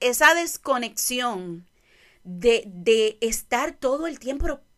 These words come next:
preocupándome por cosas todo el tiempo, todo el tiempo. Es una, es, es algo que,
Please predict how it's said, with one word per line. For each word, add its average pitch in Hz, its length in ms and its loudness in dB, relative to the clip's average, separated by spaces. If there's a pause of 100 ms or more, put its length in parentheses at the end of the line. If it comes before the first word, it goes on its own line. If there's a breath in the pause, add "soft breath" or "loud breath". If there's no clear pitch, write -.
preocupándome 220 760 -6
por 226 200 -8
cosas 262 460 -8
todo 254 240 -8
el 277 100 -10
tiempo, 220 320 -8
todo 208 180 -14
el 277 120 -16
tiempo. 269 340 -10 (720 soft breath)
Es 214 140 -2
una, 330 280 -4 (160)
es, 233 200 -6
es 277 200 -2
algo 277 380 2
que, 214 320 -10